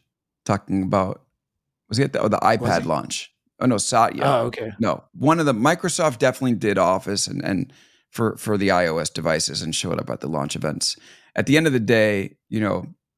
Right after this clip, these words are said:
Speaker 1: they're not gonna, Disney Plus isn't gonna say, "We're not working on the Mac."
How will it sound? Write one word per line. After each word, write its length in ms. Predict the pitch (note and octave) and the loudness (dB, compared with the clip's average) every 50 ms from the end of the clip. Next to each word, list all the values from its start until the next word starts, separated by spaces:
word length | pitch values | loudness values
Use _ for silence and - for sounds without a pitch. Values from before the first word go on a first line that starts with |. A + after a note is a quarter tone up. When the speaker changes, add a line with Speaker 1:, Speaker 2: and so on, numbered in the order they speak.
| _ - | _ 2
Speaker 1:
they're 180 | C3 C3 C3 | 4 4 4
not 220 | C3 C#3 C#3 C#3 - | 4 2 0 0 0
gonna, 220 | C#3+ C3 B2+ A#2+ | 0 0 0 0
Disney 360 | A2+ G#2 C#3 C#3 B2+ C3 B2+ - | 0 2 2 2 2 2 0 -2
Plus 300 | - A#2+ A2+ A2+ - - | 0 -2 -2 -2 -2 -2
isn't 240 | A2 G2+ A2+ G2 | -2 -2 -2 -2
gonna 160 | - G#2+ G#2 G2+ | 0 0 0 0
say, 200 | - - A2 G#2+ | 0 -2 -2 -2
"We're 100 | G2+ G2 | 0 0
not 200 | G#2 G2+ F#2 F2+ | 0 0 0 0
working 320 | - G#2 G#2+ - - A2 F2+ | 0 0 -2 0 -2 -2 -2
on 160 | F2 F2 F2 | 0 0 0
the 40 | E2+ | 0
Mac." 440 | E2+ E2 - - - - - - | 0 -2 -2 -6 -10 -12 -18 -20